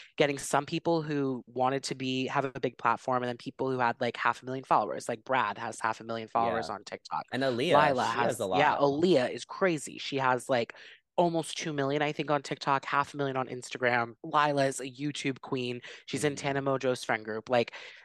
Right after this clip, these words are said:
Speaker 1: and then they had me, and I was, I'm a li-, I have a f-, like, four hundred fifty thousand followers on TikTok, fifty on Instagram. So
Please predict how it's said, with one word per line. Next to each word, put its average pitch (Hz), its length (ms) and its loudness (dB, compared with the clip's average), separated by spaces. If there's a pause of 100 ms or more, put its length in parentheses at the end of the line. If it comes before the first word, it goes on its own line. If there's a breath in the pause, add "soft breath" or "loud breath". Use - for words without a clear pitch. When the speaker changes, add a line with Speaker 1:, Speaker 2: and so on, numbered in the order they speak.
(180)
Speaker 1:
and 170 100 0
then 185 80 2
they 196 80 4
had 196 200 2
me, 180 300 -2 (120)
and 131 100 0
I 123 140 6
was, 143 260 -4 (120)
I'm 139 240 -2
a 160 160 -4
li-, 139 320 0 (140)
I 135 100 0
have 143 120 0
a - 20 -10
f-, - 220 -16
like, 135 140 -2
four 131 240 0
hundred 131 240 -8
fifty 123 240 -6
thousand 117 300 0
followers 113 280 -2
on 113 80 -8
TikTok, 110 440 -2
fifty 123 420 -2
on 117 140 2
Instagram. 113 640 -4
So 117 380 0